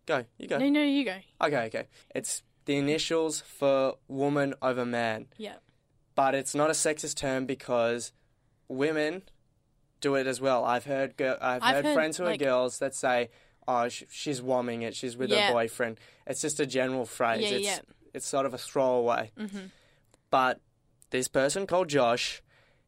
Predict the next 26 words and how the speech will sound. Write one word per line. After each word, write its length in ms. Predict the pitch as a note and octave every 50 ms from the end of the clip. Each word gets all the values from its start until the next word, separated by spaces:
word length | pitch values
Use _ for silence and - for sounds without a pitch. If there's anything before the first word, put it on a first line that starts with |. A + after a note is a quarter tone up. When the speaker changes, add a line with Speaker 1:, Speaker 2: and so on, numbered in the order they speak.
| _ _ _ _ -
Speaker 1:
he, 280 | - C#3 C#3+ C#3 C3+ C3
uh, 280 | B2+ B2+ B2+ B2+ C3 B2
invited 520 | C3+ C3+ C3+ B2+ C#3 C#3 C#3+ D3+ D#3 D3+
everyone 300 | D#3 D#3 C#3 D3+ D3 C#3+
over 200 | C3+ C3 B2+ B2+ C3
to 120 | - C3
his 180 | B2+ B2+ A2+ -
house, 600 | - A#2+ A2+ A2+ A2+ C3+ F3+ - - - - - _ _ _ _ _ _ _ _ _ _ _ _ _ _ -
and 640 | C3+ C3 C3 C3 C3 C3 C3+ C3 C3 C3 - - - -
only 140 | C#3+ C#3+ D3+
a 40 | D3
short 320 | D3 - - D3 D3 C#3+
time 260 | - D3+ D3 D3 D3 D3
before 460 | C#3 C3 - - C#3 B2+ B2+ B2+ A#2+
everyone 340 | B2 B2 B2 C3 B2+ B2+ C3
was 120 | B2+ A#2+
supposed 420 | - - - - B2 A#2+ - -
to 60 | - B2+
get 220 | A#2+ B2 A#2 - _ _
there, 300 | A#2+ A#2 A#2 A#2 A#2+ A#2+ _ - - - _ _ _ _ _ _
he 160 | - C#3 B2
sent 280 | A#2 - - C#3 C#3 C#3+
a 40 | C3+
message 480 | C3 B2+ B2 A#2 - B2+ A#2+ A#2 A#2+ A#2+
out 320 | A#2 A2+ A2+ A2+ A2 -
saying, 420 | - - C3 A#2+ A2+ A2+ A2+ A2+